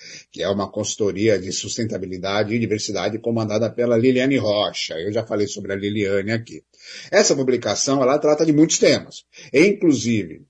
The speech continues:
a inclusão de pessoa com deficiência no trabalho e, muito importante, a discriminação que antecede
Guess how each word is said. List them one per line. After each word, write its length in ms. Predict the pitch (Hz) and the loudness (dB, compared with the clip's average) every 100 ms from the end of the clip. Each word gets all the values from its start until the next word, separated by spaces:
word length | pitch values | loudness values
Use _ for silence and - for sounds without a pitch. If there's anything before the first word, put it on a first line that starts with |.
| _ | _
a 100 | 101 | -6
inclusão 400 | 104 117 135 156 | 0 2 4 4
de 120 | 135 | 4
pessoa 340 | - 104 110 | 2 0 -2
com 140 | - 104 | -2 -6
deficiência 400 | 101 - 110 101 | -6 -6 -10 -8
no 80 | 113 | -2
trabalho 540 | 127 117 120 170 170 | 0 2 4 4 4
e, 380 | 151 208 - - _ _ _ | 8 10 10 4 _ _ _
muito 280 | 107 156 180 | 2 4 4
importante, 580 | 175 180 147 90 - - | 4 2 2 0 -4 -8
a 100 | 101 | -6
discriminação 1600 | 107 104 175 226 - - 156 131 113 131 190 131 - - 143 202 - - _ | -4 0 2 4 2 2 4 4 4 4 2 0 -4 2 2 2 -4 -20 _
que 260 | 151 151 _ | 0 0 _
antecede 1120 | 226 277 262 - 165 - - 147 233 208 - | 2 2 0 2 2 2 2 2 2 0 -6